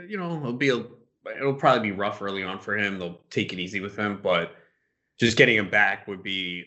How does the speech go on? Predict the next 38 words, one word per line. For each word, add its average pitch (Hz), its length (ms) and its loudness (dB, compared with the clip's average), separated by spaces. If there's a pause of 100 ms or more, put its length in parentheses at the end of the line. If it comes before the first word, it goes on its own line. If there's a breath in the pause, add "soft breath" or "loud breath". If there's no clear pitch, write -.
a 104 60 -8
big 104 220 0
addition. 90 680 -6
And, 90 420 -6 (880)
you 95 120 2
know, 92 60 2
you 92 100 2
have 95 180 0
to 92 60 -8
hope 95 140 -6
the 98 100 0
other 98 140 -2
guys 87 260 -2
can 90 160 -16
stay 90 180 -6
healthy. 90 280 -2
But 95 180 -6
again, 107 220 2
they 87 80 -2
have 110 160 0
the 127 80 -2
makings 110 400 -6
of 101 100 -6
a 95 60 -4
really 107 300 2
good 95 180 -2
pitching 107 260 -6
staff, 87 320 0
especially 107 520 0
if 92 80 -2
Syndergaard 98 500 0
could 98 100 -14
come 95 220 -4
back 92 320 2
and 90 100 -8
just 110 220 -6
be 123 80 0
competent. 104 500 -2